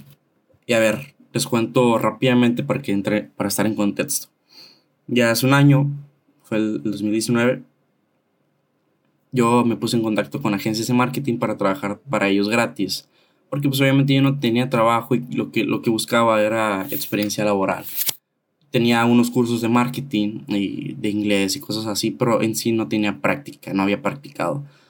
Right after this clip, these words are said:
Entonces yo me puse en contacto con ellos, les mandé correos, mi currículum, pidiéndoles que me dejaran trabajar para ellos gratis. Y este, y, bueno, gratis relativamente, porque, pues, obviamente les iba a quitar tiempo y, y, pues, me iban a enseñar,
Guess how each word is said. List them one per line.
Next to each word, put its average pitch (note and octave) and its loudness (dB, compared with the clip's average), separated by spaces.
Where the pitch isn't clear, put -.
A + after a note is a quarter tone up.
Entonces G#2+ -6
yo A2+ 0
me G#2 0
puse A2 -4
en A2 -2
contacto A2+ -2
con B2+ 2
ellos, A#2+ 2
les - -18
mandé A2 -2
correos, A2+ 0
mi A2+ -4
currículum, G#2+ -2
pidiéndoles G2 0
que G2+ -4
me G#2+ -2
dejaran G2+ -2
trabajar G2+ -6
para A#2 0
ellos A2 0
gratis. A2 -2
Y A2+ -4
este, A2 -2
y, A#2+ -2
bueno, C#3 -10
gratis A#2 0
relativamente, A2 0
porque, - -10
pues, - -6
obviamente G2+ -2
les G2+ -4
iba G2+ 2
a G2 -4
quitar - -4
tiempo C3 -4
y, - -4
y, B2 -2
pues, A#2+ 0
me B2 4
iban C3 4
a - 2
enseñar, G#2+ -2